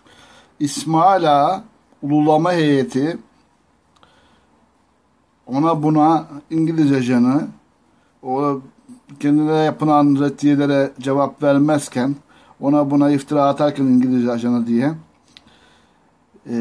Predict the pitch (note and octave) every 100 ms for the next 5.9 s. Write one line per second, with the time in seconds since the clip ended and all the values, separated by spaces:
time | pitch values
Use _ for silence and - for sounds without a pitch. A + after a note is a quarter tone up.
0 | A2+ A2+ A2 G#2+ A2 A2+ C#3 C3 _ D#3
1 | D3 D3+ - C#3 D3 D#3 D3+ - - B2+
2 | B2 A2+ B2+ D3 _ - - D3 C#3 C#3
3 | D3 D#3+ D3 C#3 C3+ B2 - C3 A#2+ A2
4 | G#2+ - _ _ - B2 C3+ C#3 C#3 C#3
5 | - D3+ D3+ C3+ A#2+ A2 A#2 B2